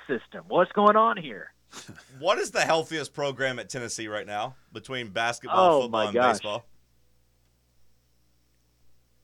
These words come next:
Speaker 2: All three seem to be in good places, so, I mean, like, I don't,
Speaker 1: <laughs> Yeah, I
Speaker 2: I don't think you're putting anybody down by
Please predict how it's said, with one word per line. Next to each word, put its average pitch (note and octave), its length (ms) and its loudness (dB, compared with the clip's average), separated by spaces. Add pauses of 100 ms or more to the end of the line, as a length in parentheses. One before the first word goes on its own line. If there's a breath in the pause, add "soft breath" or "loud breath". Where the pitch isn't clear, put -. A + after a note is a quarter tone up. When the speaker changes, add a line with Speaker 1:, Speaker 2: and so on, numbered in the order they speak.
(960)
Speaker 2:
All A3 180 6
three A#3 280 2
seem F#3 200 0
to D#3+ 60 -2
be D#3+ 100 0
in D#3 100 0
good C3+ 200 -6
places, C#3 500 -4
so, B2 140 -8
I A#2+ 60 -2
mean, A#2 140 -4
like, B2 80 4
I - 40 6
don't, C#3+ 100 2
Speaker 1:
<laughs> - 0 -
Yeah, E3 160 6
I C#3+ 320 2 (140)
Speaker 2:
I C#3+ 40 2
don't F3+ 140 2
think F3 160 -2
you're D3+ 80 -4
putting D#3+ 300 -4
anybody C3+ 360 -2
down C#3+ 320 0
by A#2+ 180 2